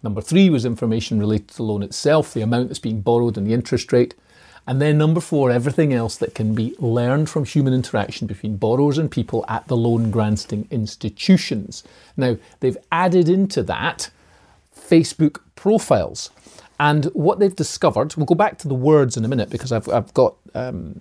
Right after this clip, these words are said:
ten words there, but I'll go back to them in just a minute. But what they've discovered is that Facebook profile images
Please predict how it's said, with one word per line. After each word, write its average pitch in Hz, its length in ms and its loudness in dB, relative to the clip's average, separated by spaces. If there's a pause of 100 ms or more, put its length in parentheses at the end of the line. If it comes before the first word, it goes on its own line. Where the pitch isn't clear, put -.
ten 120 220 0
words - 240 -2
there, 95 100 -2
but 107 80 -2
I'll 120 80 -2
go 131 80 0
back 151 260 0
to - 80 -4
them 123 140 2
in 110 60 -2
just - 160 -8
a 123 40 -2
minute. 110 180 -2
But 117 80 -4
what 196 160 0
they've 226 100 -2
discovered 185 540 -2
is 104 200 -2
that - 160 -6 (320)
Facebook - 540 0
profile 160 580 0
images 220 760 0